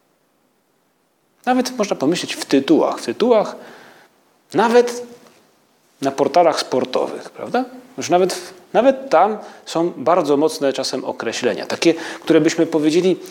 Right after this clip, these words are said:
gdybyśmy powiedzieli komuś znajomemu, to z pewnością poczułby się lekko w defensywie. To byłoby trochę ofensywne z naszej strony. Taki tytuł dzisiaj gdzieś znalazłem,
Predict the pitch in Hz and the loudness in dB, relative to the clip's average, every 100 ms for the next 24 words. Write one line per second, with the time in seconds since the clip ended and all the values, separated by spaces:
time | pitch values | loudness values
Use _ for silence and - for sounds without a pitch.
0 | - 147 170 185 170 151 214 247 202 170 | -6 0 2 2 4 6 6 4 4 4
1 | - 120 143 139 127 180 220 151 - - | 2 2 4 4 4 4 2 -2 -4 -2
2 | 185 - - - _ _ - - 147 247 | -4 -4 -20 -20 _ _ -10 -4 0 2
3 | 247 208 208 214 208 170 165 170 165 - | 2 2 2 4 4 4 2 2 0 -2
4 | - - - - - _ 330 - 180 208 | -14 -20 -20 -20 -20 _ -16 -6 2 2
5 | 233 220 190 - 135 156 143 131 - 123 | 2 2 4 2 0 0 0 0 0 -2
6 | 104 117 139 165 156 165 160 - - 175 | -4 -6 0 0 0 -2 0 0 0 2
7 | 175 - 165 147 131 131 - 117 - - | 2 2 2 2 2 0 0 0 0 -2
8 | 76 62 - _ _ _ _ _ _ _ | -2 -6 -14 _ _ _ _ _ _ _
9 | _ _ _ _ _ _ _ _ _ _ | _ _ _ _ _ _ _ _ _ _
10 | _ _ _ _ _ 185 214 135 143 - | _ _ _ _ _ -8 -4 -2 0 0
11 | - 135 131 131 120 123 117 127 156 175 | 2 2 2 0 0 -2 -2 2 2 4
12 | 156 147 | 2 -2